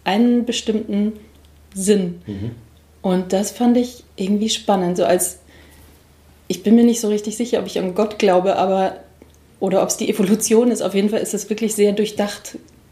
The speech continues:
Speaker 1: gebaut, unser ganzer Körper. Und, ähm, ja, das hat mich dann, ich weiß nicht, ob mich das zur Kunst gebracht hat, aber,
Speaker 2: Mhm.
Speaker 1: ähm,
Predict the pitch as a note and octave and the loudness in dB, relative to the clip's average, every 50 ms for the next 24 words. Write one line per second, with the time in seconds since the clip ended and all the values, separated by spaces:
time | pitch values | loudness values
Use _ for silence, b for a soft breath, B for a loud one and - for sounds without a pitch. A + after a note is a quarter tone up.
0 | _ - A3 - - F#3+ F3 F3 F3+ - - - - - _ - G3 F#3+ - F#3 | _ -2 -2 2 2 4 4 4 2 0 -4 -12 -20 -20 _ -8 -8 -4 -2 0
1 | F3 E3+ E3+ A3 - B B B B B B B B _ - _ _ - - G3 | 0 -2 -2 -6 -12 B B B B B B B B _ -20 _ _ -6 -4 -2
2 | F#3 F#3 F#3 F#3 - F#3+ F#3 F3+ F#3 F#3+ F3+ F3 - - G3 G3+ F#3+ F3 - - | 0 0 -2 -2 0 2 2 2 2 2 2 2 0 -2 -4 -6 -6 -6 -10 -14
3 | - _ _ _ _ _ _ _ _ _ B B B B B B B B B B | -16 _ _ _ _ _ _ _ _ _ B B B B B B B B B B
4 | B _ _ _ - F#3+ F3+ F3+ F3+ F3 F3+ F3+ F3 F3 F3 F3 F3 F3 F3 F3 | B _ _ _ -4 -2 0 0 0 -2 -2 -2 -2 -4 -4 -4 -4 -6 -8 -10
5 | F3 - _ _ _ _ _ _ _ _ _ _ _ - - - - - _ _ | -16 -20 _ _ _ _ _ _ _ _ _ _ _ -20 -20 -20 -20 -20 _ _
6 | _ _ - - - G3 D#3+ D#3+ - - - - - - _ _ _ _ - G3 | _ _ -4 0 2 2 2 0 -4 -10 -18 -20 -20 -20 _ _ _ _ 0 0
7 | G3+ G3+ - - - - - - _ - G#3+ G3 G3 - A3 A3 A3 - - G3+ | 0 0 -4 -6 -6 -10 -14 -20 _ -10 -6 -4 0 0 0 0 0 0 0 2
8 | G3+ G3+ G#3 G#3 G#3+ G#3+ G#3+ A3 A3 - - - - - - - - - - _ | 2 4 2 2 2 2 0 -2 -4 -8 -14 -20 -20 -20 -20 -20 -20 -20 -20 _
9 | _ - - _ _ _ _ _ - _ _ - - - - _ _ - - - | _ -20 -20 _ _ _ _ _ -20 _ _ -20 -20 -20 -20 _ _ -20 -14 -12
10 | E3+ E3 - G#3 - F#3 - - F#3 F3 - - F3+ F3+ - - F3 - - F3+ | -10 -6 -4 -4 -4 -2 -4 -4 -6 -4 -4 -6 -6 -4 -6 -8 -6 -4 -4 -4
11 | - - F3 - F#3 G#3 - - - A3 F#3+ - - F#3 F#3 F#3 F#3 F#3 F#3+ - | -4 -6 -4 -2 -2 -2 -2 0 0 0 2 2 0 -2 -2 0 0 0 0 0
12 | F#3+ F#3 F#3 F3+ F3+ F3 F3 | 0 0 0 0 0 -2 -4